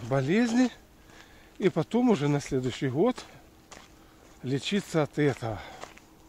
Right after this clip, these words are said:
То есть вот перед этим сезоном как раз эта беседа наша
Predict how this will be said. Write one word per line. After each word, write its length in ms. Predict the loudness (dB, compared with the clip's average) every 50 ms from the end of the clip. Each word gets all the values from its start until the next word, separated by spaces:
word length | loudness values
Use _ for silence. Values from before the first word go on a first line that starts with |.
| -20 -20 -20 -20 -20 -20 -20 -20 -20 -20 -20 -20 -20 -20 -20 -20 -20 -20 -20 -20 -20 -20 -20 -20 -20 -20 -20 -20 -20 -20 -20 -20 -20 -20 -20 -20 -20 -20 -20 -20 -20 -20 -20 -20 -20 -20 -20 -20 -20 -20 -20 -20 -20 -20 -20 -20 -20 -20 -20 -20 -16 -16 -16 -16 -16 -14 -16 -16 -16 -16 -18 -20 -20 -20 -20 -20 -20 -20 -20 -20 -20 -20 -20 -20 -20 -20 -20 -20 -6 -2
То 120 | 0 0
есть 160 | 0 0 4
вот 160 | 2 2 2
перед 320 | 2 2 4 6 6 6 6
этим 280 | 4 4 4 -2 -2
сезоном 800 | -2 0 0 0 0 2 0 0 2 2 2 4 2 2 2 0 -4 -4 -6 -8 -8 -8 -12 -16 -18 -20 -20 -20 -20 -20 -20 -20 -20 -20 -20 -20 -20 -20 -20 -20 -20 -20 -20 -20 -20 -20 -20 -20 -20 -20 -20 -20 -20 -10
как 220 | -6 -6 -4 -2 0
раз 240 | 0 0 0 0 -2
эта 280 | -2 0 0 0 0 -2 -6 -14 -16 -16 -18 -18 -20 -20 -12 -12 -12 -12 -12 -16 -18 -20 -20 -20 -20 -20 -20 -20 -20 -20 -20 -20 -20 -20 -20 -20 -20 -20 -20 -20 -20 -20 -20 -20 -20 -20 -20 -20 -20 -20 -20 -20 -20 -20 -20 -20 -20 -20 -20 -20 -20 -20 -20 -18 -4
беседа 480 | -2 -2 -2 0 0 0 0 2 2 2
наша 360 | 2 0 -2 -2 -4 -6 -6